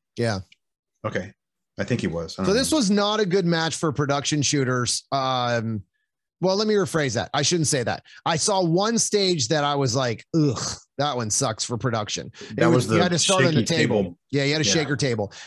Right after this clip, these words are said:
Speaker 1: And there was four standing reloads.
Speaker 2: And,
Speaker 1: Now
Speaker 2: and let me tell you, that was one hell of a shaking table.
Speaker 1: <laughs> Yeah, it was pretty good, dude.
Speaker 2: Yeah,
Speaker 1: It was
Speaker 2: yeah.
Speaker 1: pretty good. It wa-,
Speaker 2: Yeah.
Speaker 1: that thing was probably,
Speaker 2: Very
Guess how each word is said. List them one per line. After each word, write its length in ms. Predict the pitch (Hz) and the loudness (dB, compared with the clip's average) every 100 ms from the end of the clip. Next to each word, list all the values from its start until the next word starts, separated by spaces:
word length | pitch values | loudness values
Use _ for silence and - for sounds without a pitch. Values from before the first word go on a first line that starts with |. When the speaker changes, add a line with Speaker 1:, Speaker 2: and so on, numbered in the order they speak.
| - | -2
Speaker 1:
And 140 | 156 | 0
there 100 | 170 | 2
was 140 | 160 | 2
four 380 | - - 196 208 | 0 2 4 4
standing 480 | 190 - 180 180 175 | 0 0 0 2 2
reloads. 420 | 160 156 127 98 | 2 2 0 2
Speaker 2:
And, 80 | 156 | 2
Speaker 1:
Now 200 | 175 160 | 2 0
Speaker 2:
and 80 | 110 | 0
let 60 | 113 | 2
me 140 | 131 | 2
tell 180 | 127 135 | 4 4
you, 140 | 123 120 | 4 4
that 180 | 123 | 4
was 160 | 135 123 | 4 4
one 180 | 127 127 | 4 4
hell 220 | 120 123 | 4 4
of 120 | 117 | 4
a 40 | 104 | 2
shaking 360 | - 110 98 | 0 0 -2
table. 280 | 92 104 92 | -2 0 0
Speaker 1:
<laughs> 40 | 190 | 0
Yeah, 420 | 190 214 170 196 | 2 2 2 2
it 80 | 165 | 2
was 160 | 220 | 0
pretty 200 | 196 220 | 2 0
good, 320 | 160 165 185 113 | 2 0 0 0
dude. 180 | 160 | 0
Speaker 2:
Yeah, 80 | 117 | 2
Speaker 1:
It 120 | 117 98 | 0 0
was 200 | 190 160 | -4 -2
Speaker 2:
yeah. 340 | - 208 202 | 0 2 0
Speaker 1:
pretty 280 | - 208 175 | 0 0 0
good. 420 | 151 160 131 123 - - | 0 0 0 -2 -6 -4
It 140 | 214 247 | 0 2
wa-, 60 | |
Speaker 2:
Yeah. 40 | 226 | 2
Speaker 1:
that 200 | 220 277 | 0 0
thing 240 | - 311 | 0 2
was 220 | 277 190 - | 2 0 -2
probably, 840 | - 202 220 226 196 202 196 180 | -2 -2 0 0 2 2 2 4
Speaker 2:
Very 400 | 143 127 104 | 4 4 0